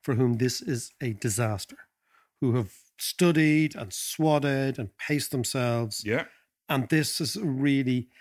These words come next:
Speaker 1: psychologically very difficult for them. I also know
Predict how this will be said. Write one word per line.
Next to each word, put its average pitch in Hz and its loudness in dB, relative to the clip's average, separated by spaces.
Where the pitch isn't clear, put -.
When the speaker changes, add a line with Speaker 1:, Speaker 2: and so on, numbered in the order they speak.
Speaker 1:
psychologically 139 2
very 139 2
difficult 120 -2
for 123 -6
them. 117 -8
I 156 0
also 185 2
know 120 0